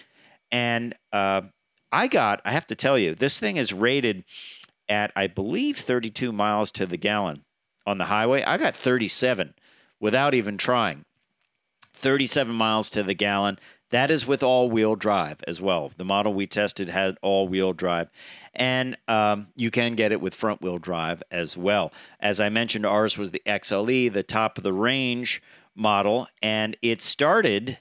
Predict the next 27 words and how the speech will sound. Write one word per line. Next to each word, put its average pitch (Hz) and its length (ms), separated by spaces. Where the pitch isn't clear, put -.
it's 196 160
very 185 260
affordable 135 560
actually, 95 340
starting 120 420
at 104 140
twenty-seven 120 600
thousand 104 440
six - 280
twenty-five 107 720
as 101 120
far 95 260
as 87 120
things 90 300
go 87 240
today. 90 480
Uh, 110 300
ours 139 460
was 101 240
well 120 300
equipped 131 540
with 110 300
the 104 220
Audio 123 460
Plus - 640
eight-inch 123 480
touchscreen, 131 840